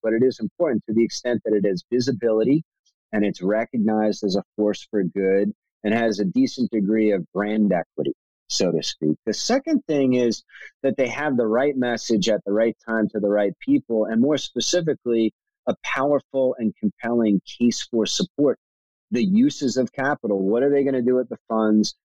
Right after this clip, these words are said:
that will have a material and consequential impact on the world or the populace that they serve?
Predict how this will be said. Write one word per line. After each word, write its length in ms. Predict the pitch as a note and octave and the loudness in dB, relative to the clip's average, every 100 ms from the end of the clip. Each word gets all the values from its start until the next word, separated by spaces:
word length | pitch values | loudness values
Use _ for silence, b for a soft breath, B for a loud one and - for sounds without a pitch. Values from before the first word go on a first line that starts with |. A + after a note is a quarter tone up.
| _ | _
that 160 | A2 G#2+ | -2 0
will 120 | A2 | 0
have 240 | A2 A2 G2+ | 0 0 0
a 40 | |
material 1120 | G2 F#2+ - - C#3+ C#3 C3 B2 A#2+ A#2+ A#2 - | 2 0 -2 -6 0 2 2 2 2 2 0 -2
and 220 | G#2+ G2+ | -2 -2
consequential 880 | - A#2 A2 - _ A2 G#2+ - F#2+ | -2 -4 -2 -6 _ -2 0 -2 -4
impact 520 | G#2+ A2+ - F#2+ F#2 F2+ | -4 -4 -4 -2 -2 -4
on 180 | A2+ A2 | -4 0
the 100 | G#2 | 0
world 540 | F#2 A#2+ C#3 G#2+ G2 F2+ _ _ | 0 0 0 0 0 -4 _ _
or 120 | A2+ | -2
the 120 | A2 G#2 _ | 0 -2 _
populace 720 | B2+ D#3 A#2 G2+ F#2+ F#2 - - _ _ _ _ | -4 -2 -2 0 0 -2 -8 -14 _ _ _ _
that 160 | G#2+ G#2 | -4 -2
they 100 | A2+ | -2
serve? 440 | A2+ - G3+ G#2+ | -4 -2 0 0